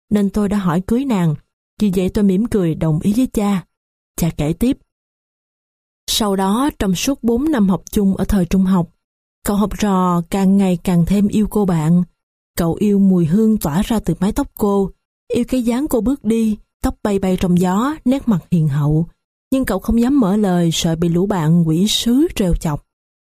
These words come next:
Thế rồi ngày tốt nghiệp trung học cũng đến. Cậu lên đại học,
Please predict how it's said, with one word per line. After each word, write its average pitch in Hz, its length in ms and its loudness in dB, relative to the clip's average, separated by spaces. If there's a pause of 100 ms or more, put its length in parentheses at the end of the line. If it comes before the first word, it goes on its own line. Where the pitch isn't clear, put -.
(720)
Thế 233 140 0
rồi 180 280 2
ngày 175 180 4
tốt 254 240 0
nghiệp 208 180 2
trung 180 120 2
học 170 220 0
cũng 185 180 2
đến. 214 300 0 (520)
Cậu 190 120 0
lên 220 180 2
đại 170 120 0
học, 165 260 0